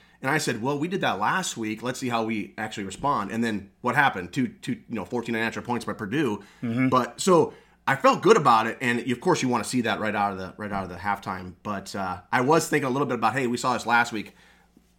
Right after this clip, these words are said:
Speaker 1: How can we build on this?"
Speaker 2: You know, Mac made the point a little earlier about Martinez just having another good game again. And you think about this, I've, this is almost about two and an eighth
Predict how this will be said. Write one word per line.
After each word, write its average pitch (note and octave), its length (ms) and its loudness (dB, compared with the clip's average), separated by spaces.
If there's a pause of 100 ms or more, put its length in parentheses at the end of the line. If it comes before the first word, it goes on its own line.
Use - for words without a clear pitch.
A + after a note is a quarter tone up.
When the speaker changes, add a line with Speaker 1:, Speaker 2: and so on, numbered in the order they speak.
Speaker 1:
How - 160 6
can A#2+ 140 -4
we G#2+ 100 -2
build G2 240 -8
on D#2+ 100 -14
this?" - 300 -18 (160)
Speaker 2:
You B2+ 100 -4
know, B2 280 0 (300)
Mac F3 600 4
made C#3 240 2
the C3+ 60 -6
point D3 380 0
a C3 40 -6
little B2 180 2
earlier C#3+ 300 4
about A2+ 260 0
Martinez A2 560 -4
just C3 220 -4
having C3 280 0
another A2 440 0 (180)
good C#3+ 340 0
game C#3+ 260 0
again. G#2 260 0 (480)
And D3+ 120 2
you C#3 80 2
think A3 240 4
about C#3+ 240 6
this, A#2+ 120 -2
I've, D#3 400 -2
this B3+ 200 0
is G#4+ 100 2
almost G3 460 4
about C3+ 400 -2
two A3 560 -2
and D#3 180 0
an C3 220 -4
eighth G3 340 2